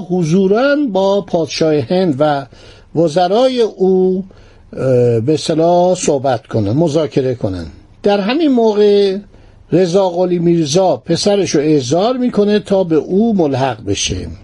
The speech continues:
حاکم جلال آباد، اه، یکی دیگر از این شهرهای افغان که در سر راه هندوستان واقع شده بود، وقتی می‌فهمه عده‌ای از محترمین کابل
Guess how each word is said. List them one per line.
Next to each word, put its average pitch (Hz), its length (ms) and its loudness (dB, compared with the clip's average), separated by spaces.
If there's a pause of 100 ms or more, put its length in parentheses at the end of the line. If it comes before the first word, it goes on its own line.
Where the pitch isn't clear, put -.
(240)
حاکم 214 600 0
جلال 180 500 2
آباد، 151 480 0 (220)
اه، 156 80 -2 (240)
یکی 214 500 0
دیگر 175 360 0
از 156 200 0
این 185 140 2
شهرهای 165 680 0
افغان 208 880 0
که 180 120 0
در 160 240 0
سر 208 380 0
راه 156 280 0
هندوستان 143 760 0 (380)
واقع 170 340 0
شده 170 400 0
بود، 240 580 0 (340)
وقتی 220 440 0
می‌فهمه 180 600 0
عده‌ای 175 260 0
از 190 220 -2
محترمین 175 960 0
کابل 165 800 0